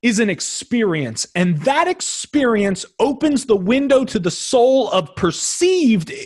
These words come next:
experience moving down the road. I want to say that in a better way because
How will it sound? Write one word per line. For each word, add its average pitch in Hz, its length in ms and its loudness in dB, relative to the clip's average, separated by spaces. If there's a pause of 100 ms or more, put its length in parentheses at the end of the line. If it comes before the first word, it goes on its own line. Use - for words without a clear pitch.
experience 220 840 0
moving 202 380 0
down 190 240 2
the 175 100 0
road. 135 340 0 (320)
I 156 60 -4
want 254 160 2
to 254 60 0
say 254 300 0
that 208 200 0
in 190 60 0
a 180 40 4
better 165 320 2
way 170 260 4
because 190 380 -2